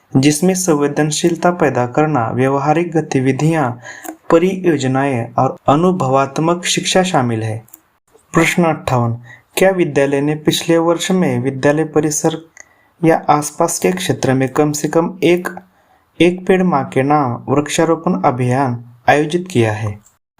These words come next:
प्रश्न इकसठ, क्या विद्यालय ने उपर्युक्त निर्देश जारी किए हैं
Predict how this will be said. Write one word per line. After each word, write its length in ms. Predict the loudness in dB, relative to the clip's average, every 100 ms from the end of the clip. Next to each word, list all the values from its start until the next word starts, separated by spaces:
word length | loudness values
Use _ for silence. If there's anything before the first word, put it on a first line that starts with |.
| _ 2
प्रश्न 320 | 2 2 0
इकसठ, 580 | 0 0 0 2 0 -2 0
क्या 120 | 2
विद्यालय 480 | 2 0 2 2 2
ने 100 | 0
उपर्युक्त 680 | -2 -4 0 2 2 0
निर्देश 420 | 0 2 2 0 2
जारी 280 | 0 0
किए 240 | 0 0 0
हैं 220 | 0